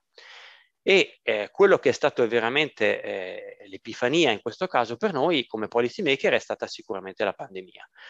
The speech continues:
La pandemia ci ha aperto gli occhi di fronte alle, quelle che sono le, le, le mancate appunto opportunità e, eh, avendo talmente grandi sfide da, da affrontare, ci si è resi conto che il mancato accesso ad alcune tipologie di dati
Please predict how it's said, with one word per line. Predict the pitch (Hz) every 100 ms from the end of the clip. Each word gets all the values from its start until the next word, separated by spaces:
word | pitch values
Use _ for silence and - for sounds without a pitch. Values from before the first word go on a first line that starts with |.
| -
La | -
pandemia | 151 170 170 180 151 107
ci | -
ha |
aperto | 113 123 -
gli | 156
occhi | 131 -
di | 147
fronte | 110 131 120 120
alle, | 113 110 107 107 104 - -
quelle | 147 135
che | 113
sono | - 131
le, | 107 107 -
le, | 113 107 -
le | - 113
mancate | 113 - - 123
appunto | 107 - 110 117
opportunità | 117 120 101 117 107 170 - _ - - _
e, | - 147
eh, | 135
avendo | 110 101 117 156 123 113 - _ -
talmente | 123 143 170 143 120
grandi | 131 131 151
sfide | 127 - - 160 110 95 90 113
da, | 110 95
da | 104
affrontare, | 110 180 175 123 139 170 120
ci | -
si | -
è |
resi | 120 127
conto | 160 147 135
che | 117 117 113 - - - -
il | 117
mancato | 120 123 170 147
accesso | - 147 -
ad | 113
alcune | 101 - 156
tipologie | - 110 123 131 185
di | 160
dati | 110 101 120